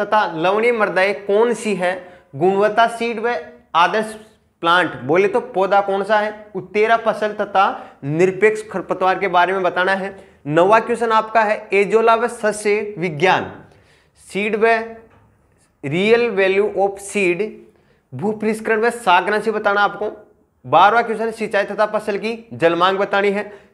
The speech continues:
तेरहवाँ क्वेश्चन माइक्रो व मैक्रो पोषक तत्व बताने हैं कौन कौन से हैं। और उसके अलावा एक क्वेश्चन पूछ सकता है आपको क्रॉप रोटेशन, फसल चक्र अपनाते हैं ना, ठीक है, अच्छे प्रोडक्शन के लिए, अच्छे उत्पादन के लिए, अपने को अच्छी गुणवत्ता वाले अपने को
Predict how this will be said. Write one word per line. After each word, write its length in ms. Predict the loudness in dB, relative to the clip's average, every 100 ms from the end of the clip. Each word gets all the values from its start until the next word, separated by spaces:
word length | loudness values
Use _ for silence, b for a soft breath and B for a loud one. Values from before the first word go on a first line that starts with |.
| 2
तेरहवाँ 300 | 6 6 4
क्वेश्चन 240 | -2 -4
माइक्रो 480 | -2 2 2 2 0
व 140 | 0 -2
मैक्रो 440 | 0 0 2 0
पोषक 500 | 2 0 0 -2 -4
तत्व 300 | -6 -4 -2
बताने 380 | -2 0 0 0
हैं 220 | -2 -2
कौन 180 | 0 0
कौन 200 | 0 -2
से 160 | 0 -2
हैं। 360 | -2 -8 -20 -6
और 80 | -4
उसके 220 | 0 2
अलावा 220 | 4 4
एक 200 | 4 2
क्वेश्चन 260 | 0 -4 -4
पूछ 200 | -4 -4
सकता 260 | -4 2 2
है 60 |
आपको 160 | 2 0
क्रॉप 460 | 0 4 4 4
रोटेशन, 500 | 2 2 2 2 0 0
फसल 260 | 0 2 2
चक्र 280 | 2 4
अपनाते 400 | 2 2 0 0
हैं 100 | -2
ना, 140 | -2 -4
ठीक 260 | -4 -2
है, 320 | -2 -2 -8 -2
अच्छे 280 | -2 2 0
प्रोडक्शन 560 | 2 2 2 0 -2
के 80 | -2
लिए, 140 | 0 0
अच्छे 300 | -2 -2 -4
उत्पादन 480 | -2 2 2 2
के 100 | -2
लिए, 160 | 0 0
अपने 240 | 0 -2
को 100 | -2
अच्छी 380 | -2 -4 -4 -4
गुणवत्ता 420 | 0 2 2 0
वाले 240 | 0 2 0
अपने 220 | -2 -2
को 200 | 4 4